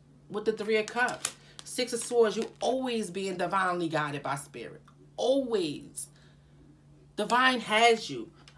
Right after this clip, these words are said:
okay? That's why you are going through these changes. Nine of Cups, all your wishes will be fulfilled. All your wishes will be fulfilled, okay? You are releasing toxicity out your life, things that no longer serve you.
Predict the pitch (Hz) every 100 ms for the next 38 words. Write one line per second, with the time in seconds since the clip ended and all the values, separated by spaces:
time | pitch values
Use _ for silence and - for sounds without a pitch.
0 | - 208 233 226 269 - - 220 254 277
1 | 240 233 233 220 226 233 233 226 220 214
2 | - 240 254 226 139 - - - 208 233
3 | 233 233 285 240 - 208 247 269 226 202
4 | 190 240 254 185 165 170 214 220 - 190
5 | 226 208 156 - - - _ - - 220
6 | 277 262 214 185 185 180 - 160 156 160
7 | 160 156 143 - - - - 196 208 220
8 | 285 - - - - - - - 190 233
9 | 240 214 208 196 269 - 208 - 208 -
10 | 254 254 226 196 185 208 208 190 208 254
11 | - - 196 226 220 190 220 220 220 214
12 | 214 226 262 - 127 113